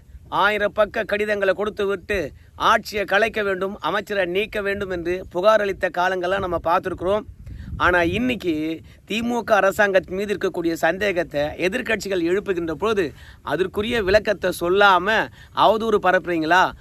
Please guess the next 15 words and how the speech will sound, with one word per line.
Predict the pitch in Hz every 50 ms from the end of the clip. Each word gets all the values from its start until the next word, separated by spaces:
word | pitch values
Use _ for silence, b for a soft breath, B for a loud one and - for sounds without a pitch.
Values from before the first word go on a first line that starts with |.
| 95 B B
உங்க | 139 147 156
மீது | 151 175 202 196 196 160
வழக்கு | 147 156 170 196 220 - 226 208
தொடுப்போம் | - 202 196 185 - 185 175
சட்டப்படி | 143 180 165 156 180 156 165 175 170 180 180
அப்படின்னு | 160 151 156 151 165 156
சொல்லிட்டு | 151 139 160 147
மிரட்டி | 151 175 190 175 185 175
இருப்பதனால | 165 143 151 147 160 190 202 190 151 123 - B B B B B
நாம | - 117 131 139 160 185 190 196 202 214 226 233
எந்த | 214 180 165 170 180 175 185 185 185 185 185
ஒரு | 185 180 175 170 165
விஷயத்தையும் | 160 160 156 - 202 180 - 208 170 185
பேச | 180 185 190 180
போறதில்ல. | 160 165 156 147 143 151 196 233